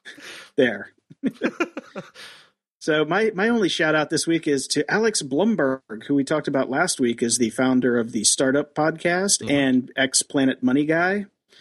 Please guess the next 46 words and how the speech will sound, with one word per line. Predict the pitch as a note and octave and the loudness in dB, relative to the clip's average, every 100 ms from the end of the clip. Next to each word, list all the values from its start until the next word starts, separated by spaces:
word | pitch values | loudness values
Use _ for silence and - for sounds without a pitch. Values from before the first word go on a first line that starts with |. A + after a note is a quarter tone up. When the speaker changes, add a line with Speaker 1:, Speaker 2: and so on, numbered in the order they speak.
| - - - _ | -20 -20 -20 _
Speaker 1:
Uh, | B2+ B2+ B2 A#2+ | -2 2 2 0
I | C#3 C#3+ - - | -2 -2 -8 -4
took | A#3+ C4+ | -2 0
his | A#3+ | 0
class | - - G4 A3+ - | 0 -2 0 0 0
on | - D3+ D3 | 0 0 0
Creative | - D3 E3 D#3 | 0 0 0 0
Live | C3+ E3 C#3 A#2 A2 | 0 0 2 0 -2
on | A#2 A#2 A2+ | -4 -2 -2
Power | - C#3+ D3 | 0 2 2
Your | C3+ | 2
Podcast | C3 B2+ C#3 C3+ C#3 | 0 -2 -2 0 0
Storytelling, | C3 - C#3+ C3 B2+ G#2+ G2+ G#2 - _ _ _ _ | 0 0 0 0 0 -6 -6 -10 -14 _ _ _ _
which, | D#3 D#3 - - - | -2 0 -2 -6 -6
'cause | F3 D#3+ | -2 0
I | E3+ | 2
just | B3+ F3 | 2 2
wanted | D3+ B2+ | 2 2
to | B2 | 2
hear, | B2+ C3+ C3 | 2 0 2
like, | B2 A#2 | 0 0
the | C3 | -2
ins | E3 D3 C#3 | 0 0 2
and | C3 | 0
outs | C3 C3+ C3+ | 0 0 0
of | B2+ | -2
how | C3 C3+ | 0 0
these | B2+ | 0
guys | B2+ B2+ B2+ | 0 0 0
at | B2+ | 0
N | B2+ | -2
P | C3 C3 | 0 0
R | B2+ | 2
really | A#2+ B2+ A#2 | 0 -2 -2
put | - C#3+ | -2 0
these | B2+ A2+ | 0 0
stories | - G#2+ A#2 B2 | -2 0 0 0
together. | D3 D3 D3 F#3+ G3+ - - | 0 0 2 0 -2 -8 -16
Speaker 2:
Mm-hmm. | A#2 G2+ F#2+ - _ _ _ _ _ | -14 -12 -12 -14 _ _ _ _ _
Speaker 1:
Because | D3+ F3 C#3+ | -2 0 2
they're, | D#3+ | 2
I | D#3+ D#3 | 2 2
mean, | C#3 | 2
they're, | C3+ C#3+ - | 2 0 0
they're | G3 | -2
just | F#3+ E3 | 0 -6